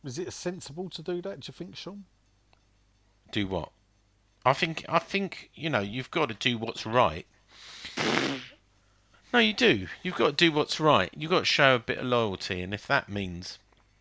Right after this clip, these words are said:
Speaker 2: taking a gamble and giving O-, Antonio another two years, then do it. I think he's, he's,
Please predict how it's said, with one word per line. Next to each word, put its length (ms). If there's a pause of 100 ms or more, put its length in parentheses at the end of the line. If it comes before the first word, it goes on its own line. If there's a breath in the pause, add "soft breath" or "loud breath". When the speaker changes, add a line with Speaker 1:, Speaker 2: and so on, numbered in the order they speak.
(840)
Speaker 2:
taking 280
a 60
gamble 560 (880 loud breath)
and 600
giving 640
O-, 140 (100)
Antonio 580
another 280
two 240
years, 680 (1500 loud breath)
then 240
do 200
it. 220 (420 loud breath)
I 80
think 220
he's, 180 (100)
he's, 220